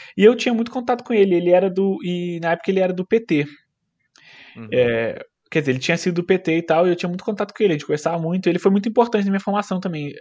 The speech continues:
Speaker 1: É, várias conversas, politicamente falando, que eu, que eu tive com ele, é, eu me lembro até hoje, sabe? Eu me, eu me recordo até hoje do que ele, tipo, de coisas que ele falava e
Speaker 2: Você tinha
Speaker 1: tal.
Speaker 2: quantos anos, mais ou menos?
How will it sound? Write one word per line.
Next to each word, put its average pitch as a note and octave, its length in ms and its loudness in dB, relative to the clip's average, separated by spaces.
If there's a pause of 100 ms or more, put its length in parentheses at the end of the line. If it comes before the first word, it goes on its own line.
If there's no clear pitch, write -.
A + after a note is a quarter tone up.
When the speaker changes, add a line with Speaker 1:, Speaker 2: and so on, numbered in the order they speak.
(120)
Speaker 1:
É, A2 140 -8
várias D3+ 360 0 (340)
conversas, D3+ 640 2 (320)
politicamente E3+ 520 -4
falando, C#3 260 0
que C#3+ 120 -12
eu, C#3 100 -6 (340)
que - 80 -8
eu C#3 80 -2
tive C#3 300 -8
com C#3+ 180 -8
ele, F3+ 340 0 (360)
é, C#3+ 680 2
eu D#3+ 60 2
me F3 100 2
lembro F#3+ 240 4
até G#3 200 2
hoje, G3+ 340 2
sabe? C#3+ 300 0
Eu C#3 60 0
me, C#3+ 440 -4
eu C#3+ 120 -2
me C#3+ 120 -6
recordo D#3 400 -2
até F3+ 160 -4
hoje D#3+ 360 0
do C#3+ 80 -10
que C#3+ 120 -6
ele, C#3+ 100 -4
tipo, - 480 -20
de E3+ 160 -16
coisas D3+ 360 2
que E3 280 -4
ele D#3+ 160 -4
falava D#3+ 520 -2
e - 60 -8
Speaker 2:
Você D#3 80 -2
tinha F3 80 0
Speaker 1:
tal. F3 60 0
Speaker 2:
quantos G#3 340 -6
anos, A#2 340 -6 (340)
mais A2+ 160 -8
ou A2 60 -8
menos? F#2 200 -14